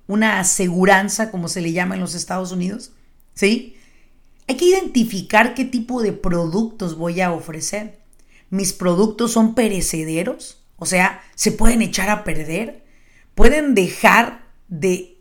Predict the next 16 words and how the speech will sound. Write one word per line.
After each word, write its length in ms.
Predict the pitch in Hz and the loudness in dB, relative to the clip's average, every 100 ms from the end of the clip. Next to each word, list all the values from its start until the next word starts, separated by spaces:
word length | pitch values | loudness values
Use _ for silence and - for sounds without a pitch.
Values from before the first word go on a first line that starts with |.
| - | -8
usarse 640 | 190 - 226 233 - 262 | -6 4 6 6 2 0
al, 160 | 226 202 | -2 -4
al, 180 | 175 170 - | -6 -8 -6
al 120 | 170 | -4
llegar 320 | 175 175 196 | -2 2 2
la 140 | 214 208 | 2 -2
fecha 380 | 214 202 220 | -2 -2 -4
de 120 | 190 175 | -4 -4
caducidad 800 | 170 165 165 - 180 185 220 - - - _ - | -4 -4 -8 -6 0 2 2 -4 -20 -20 _ -18
y, 120 | - | -4
y 140 | 220 | -2
sacarlo 580 | 180 190 - 233 254 226 | -2 -4 0 2 2 0
del 160 | 175 170 | -2 -4
mercado 460 | 175 165 185 202 | -6 -2 2 2
y 100 | 220 | 2
tirarlo? 560 | 196 170 175 190 269 - | -4 -4 -4 -6 -10 -14